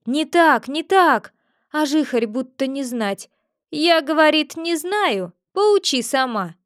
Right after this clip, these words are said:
Яга-баба тотчас поджалась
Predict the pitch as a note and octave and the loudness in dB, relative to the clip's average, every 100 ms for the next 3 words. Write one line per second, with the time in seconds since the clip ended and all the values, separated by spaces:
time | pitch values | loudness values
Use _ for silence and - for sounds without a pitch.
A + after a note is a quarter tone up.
0 | _ _ _ _ _ - D4 D#4+ E4+ D#4+ | _ _ _ _ _ -4 -2 2 2 2
1 | B3 C#4 A#3 B3+ - C4+ C4 - A3 A3 | 2 0 0 -4 -2 -4 -4 -4 -6 -4
2 | - A3+ F#3+ G3+ C#4 C4 G3+ F#3 | -4 -4 -4 -6 -4 -2 -4 -8